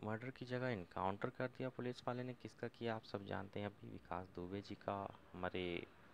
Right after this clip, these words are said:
अ, बहुत ही बड़े गुंडे type के बंदे थे जो, तो उनका जो था encounter कर दिया। तो कहा कि ये चीज़ तो अच्छी है, Conviction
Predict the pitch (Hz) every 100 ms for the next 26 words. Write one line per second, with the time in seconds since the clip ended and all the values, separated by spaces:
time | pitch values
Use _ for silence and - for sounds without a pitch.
0 | - - - - - - - - 92 87
1 | 85 87 87 90 92 - 98 - 92 92
2 | 98 92 104 101 - 90 87 - 87 82
3 | 87 - 85 92 - 160 - - - -
4 | - - 123 135 - 147 151 147 156 143
5 | 110 120 135 143 113 90 87 101 131 147
6 | 156 170 180 175 175 175 170 147 - 110
7 | 90 - 110 120 - - 123 113